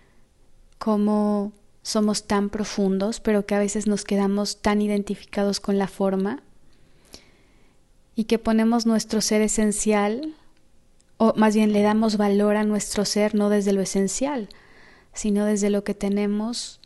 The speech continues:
o lo que dejamos de tener. Y ponemos nuestra felicidad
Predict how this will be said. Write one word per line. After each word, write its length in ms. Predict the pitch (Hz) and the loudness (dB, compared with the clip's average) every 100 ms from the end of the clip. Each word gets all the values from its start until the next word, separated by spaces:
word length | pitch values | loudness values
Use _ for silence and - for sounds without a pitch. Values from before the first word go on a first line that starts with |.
| _ _ - _ _ - | _ _ -20 _ _ -10
o 120 | 214 | -2
lo 140 | 214 208 | -2 0
que 120 | 208 | 0
dejamos 440 | 196 208 208 214 | 0 0 0 0
de 100 | 202 | -2
tener. 520 | 202 196 190 196 202 - - - - - - - - - _ _ _ _ _ _ - - - - - | -2 -2 -2 -4 -8 -14 -16 -20 -20 -20 -20 -20 -20 -20 _ _ _ _ _ _ -20 -20 -20 -20 -10
Y 120 | - | -4
ponemos 480 | 226 220 214 220 214 | -2 0 2 2 0
nuestra 440 | 220 208 - 208 196 | 0 -2 0 0 0
felicidad 880 | - 208 190 - 202 196 196 208 | 0 0 2 0 2 2 0 -6